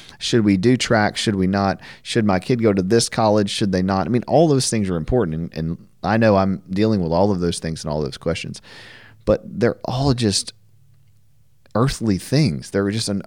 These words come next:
earthly focus, a human focus on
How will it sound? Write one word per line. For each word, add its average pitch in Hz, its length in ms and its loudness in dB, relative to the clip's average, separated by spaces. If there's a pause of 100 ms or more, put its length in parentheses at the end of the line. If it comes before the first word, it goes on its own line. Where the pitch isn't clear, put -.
earthly 123 400 0
focus, 117 460 0
a 92 60 -4
human 127 460 0
focus - 720 -2 (520)
on 98 500 2